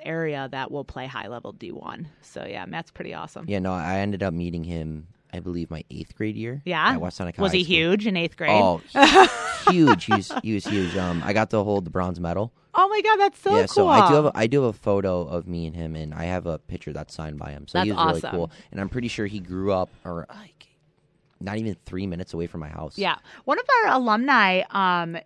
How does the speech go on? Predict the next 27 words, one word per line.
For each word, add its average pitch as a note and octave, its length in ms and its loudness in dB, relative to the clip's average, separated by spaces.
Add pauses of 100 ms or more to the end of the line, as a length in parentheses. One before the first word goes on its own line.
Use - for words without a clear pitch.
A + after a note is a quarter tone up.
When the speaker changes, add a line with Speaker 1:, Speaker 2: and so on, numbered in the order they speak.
(140)
Speaker 1:
what F#3+ 320 -4
is F3+ 220 -4
really, G3+ 320 -2
their G3 160 -4
families F#3+ 400 -2
are E3+ 80 -6
really E3+ 260 -6
good E3 160 -8
friends E3 300 -8
of F3 40 -14
the D#3 80 -12
family, D#3 360 -12
so - 160 -14
she F3 160 -12
knows E3 180 -10
the F3 80 -18
family E3 320 -12
really B1 240 -8
well. A#1+ 240 -6 (560)
Matt B3+ 200 2 (100)
and B3 100 2
I A3+ 160 4
are G3+ 100 2
the E3 80 -4
same F3 300 -6
age, E3 360 -4
though. - 320 -16